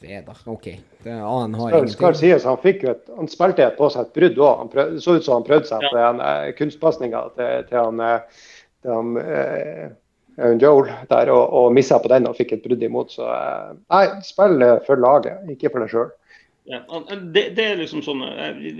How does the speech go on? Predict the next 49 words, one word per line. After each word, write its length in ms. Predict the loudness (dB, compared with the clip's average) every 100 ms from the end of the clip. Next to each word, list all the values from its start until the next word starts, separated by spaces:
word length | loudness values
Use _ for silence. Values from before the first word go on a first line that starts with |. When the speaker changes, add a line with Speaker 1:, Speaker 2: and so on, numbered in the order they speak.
| -10
Speaker 3:
i 240 | -10 -10 -6
Muka, 280 | -6 -6 -8
han, 280 | -8 -10 -10
han 260 | -10 -10
kan 180 | -10 -12
vi 80 | -10
ikke 140 | -12 -12
bedømme, 380 | -10 -10 -10
for 80 | -16
det 260 | -16 -14 -14
skjer 300 | -12 -14 -14 -16
veldig 260 | -16 -16 -16
lite, 300 | -18 -18 -18
pent 240 | -16 -16 -16
lite. 300 | -18 -18 -20 _ _ _ -6
Speaker 1:
Ingenting. 380 | -4 -2 -4 -10
Speaker 3:
Som 40 | -12
Amundsen. 380 | -10 -10 -12 -12
Amundsen, 440 | -8 -8 -8 -10
det 100 | -10 -10
var 100 | -10
et 80 |
etterlengt 540 | -12 -16 -12 -12 -12 -16
at 100 | -20
det 100 | -18
kom 240 | -12 -10
inn 120 | -10
noen 240 | -12 -16 -16
som 180 | -20 -20
faktisk 320 | -20 -20 -14
gjør 140 | -14
at 100 | -12
vi 140 | -12 -12 -14
faktisk 240 | -16 -14
kan 160 | -8 -2
gjøre 240 | -2 -2
en 140 | -6
plan 220 | -6 -6 -6
C. 280 | -2 -2 -2 -6 _ _ _
Speaker 1:
Ja. 220 | -8 -8 -8 -12 -14 -18 _ _ _
Speaker 3:
Eh, 280 | -4 -2 -4
men, 260 | -6 -8 -4
men 80 |
det 100 | -4
kommer 200 | -2 -2
jo 40 | -2
alt 140 | -6
for 80 | -12
sent. 600 | -8 -4 -4 -6 _ -20